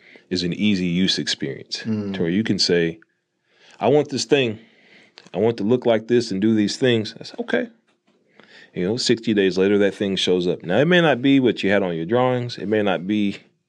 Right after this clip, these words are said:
Speaker 1: even what you envisioned, but it's kinda close enough, and it works, and it's inexpensive. And more than anything, it was an easy use experience.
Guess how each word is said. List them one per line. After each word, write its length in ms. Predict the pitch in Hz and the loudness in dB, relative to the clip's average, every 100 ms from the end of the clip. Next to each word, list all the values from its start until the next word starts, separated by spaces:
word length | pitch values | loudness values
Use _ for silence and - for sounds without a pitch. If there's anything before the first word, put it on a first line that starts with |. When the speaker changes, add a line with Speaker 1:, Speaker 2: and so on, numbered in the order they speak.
| _ _ _ _ _ _ _ _ - - | _ _ _ _ _ _ _ _ -20 -2
Speaker 1:
even 220 | 101 98 | 0 2
what 200 | 101 - | 0 0
you 40 | 90 | -2
envisioned, 600 | 90 117 95 98 92 92 | 2 2 2 -4 -6 -4
but 120 | 85 | -2
it's 200 | 85 - | -4 -6
kinda 360 | - 131 135 | -2 0 0
close 300 | 120 135 135 | 0 0 0
enough, 400 | 135 139 139 127 | 0 2 2 0
and 180 | - 92 | -4 -2
it 80 | 87 | 0
works, 400 | 113 123 123 - | 2 2 0 -4
and 180 | 80 87 | -4 -4
it's 120 | 82 | -2
inexpensive. 920 | 92 110 107 - 107 - 110 107 107 - _ _ _ | -2 -2 -2 -2 -2 0 0 0 -6 -20 _ _ _
And 260 | - 87 80 | -4 -2 0
more 180 | 95 113 | 2 4
than 120 | 104 | 4
anything, 320 | 104 101 85 | 2 0 -2
it 20 | |
was 100 | 90 | 0
an 140 | 82 - | -2 -6
easy 360 | 98 107 101 92 | -2 0 0 0
use 320 | 85 90 82 | 0 0 -2
experience. 640 | - - 73 62 50 - | -4 -8 -8 -8 -10 -12